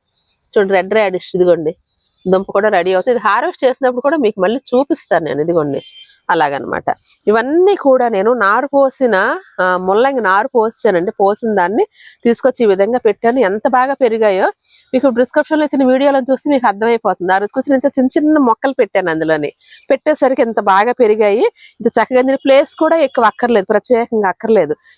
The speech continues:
ఇక్కడ నేను ఏం చేసి ఇదిగోండి ఇలా చెక్క మొక్కలు కొంచెం సెట్ చేసేసి ఇక్కడ పెట్టారనమాట. కాకపోతే ఎండ తగిలే ప్లేస్ అయితే ఉండాలి.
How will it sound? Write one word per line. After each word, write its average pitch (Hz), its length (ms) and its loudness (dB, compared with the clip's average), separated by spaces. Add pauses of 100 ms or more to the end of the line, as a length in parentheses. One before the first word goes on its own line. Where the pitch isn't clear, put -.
ఇక్కడ 240 160 0
నేను 262 120 4
ఏం 262 80 2
చేసి 277 140 0
ఇదిగోండి 233 280 2
ఇలా 214 140 0
చెక్క 226 240 -2
మొక్కలు 254 280 -2
కొంచెం 208 240 -2
సెట్ - 240 -2
చేసేసి 233 460 0 (460)
ఇక్కడ 202 200 2
పెట్టారనమాట. 208 580 -2
కాకపోతే 254 340 -2
ఎండ 233 180 -2
తగిలే 247 300 0
ప్లేస్ 208 320 -2
అయితే 202 240 0
ఉండాలి. 202 460 2